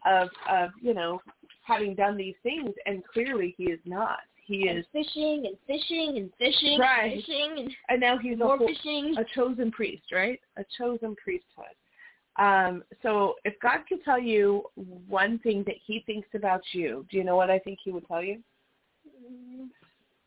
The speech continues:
Speaker 1: That you're his daily delight. Isn't that such a sweet term? Um, Proverbs eight thirty to thirty-one. Now, in this, Jesus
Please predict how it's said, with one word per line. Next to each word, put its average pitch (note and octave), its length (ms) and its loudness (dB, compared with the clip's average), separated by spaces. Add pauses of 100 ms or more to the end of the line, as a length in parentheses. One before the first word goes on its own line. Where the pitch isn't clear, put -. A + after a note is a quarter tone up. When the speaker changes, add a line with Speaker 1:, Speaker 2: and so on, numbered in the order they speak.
(320)
Speaker 1:
That A#3 180 2
you're A#3 120 2
his A#3 180 0 (100)
daily G3+ 320 -2
delight. F3+ 480 -8 (1000)
Isn't E4 180 4
that A#4 380 4
such E4+ 100 0
a - 80 -20
sweet A#3+ 320 -6
term? G#3 460 0
Um, G3 240 2
Proverbs A3+ 580 2 (540)
eight A#3 260 2 (300)
thirty A3 320 0
to A3 140 -8
thirty-one. F#3 760 -4
Now, E3+ 320 0
in G#3 120 -2
this, G#3 220 0 (320)
Jesus G#3+ 400 0